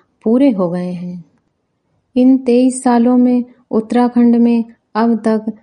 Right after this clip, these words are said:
दस मुख्यमंत्री बने। उनमें से दो मुख्यमंत्री ऐसे रहे,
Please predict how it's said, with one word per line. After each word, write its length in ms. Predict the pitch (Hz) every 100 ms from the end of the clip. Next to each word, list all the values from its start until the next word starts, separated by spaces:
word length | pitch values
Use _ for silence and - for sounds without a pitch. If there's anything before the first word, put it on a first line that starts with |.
| _ -
दस 420 | 185 226 226 - 220
मुख्यमंत्री 600 | 233 - 208 185 190 185
बने। 360 | 180 180 180 - _ _ -
उनमें 400 | 220 226 240 247
से 460 | 240 220 214 208 - _ -
दो 240 | 185 233 247
मुख्यमंत्री 840 | 233 226 220 214 202 202 202 202 _ _ -
ऐसे 400 | 208 208 254 247
रहे, 440 | 220 208 202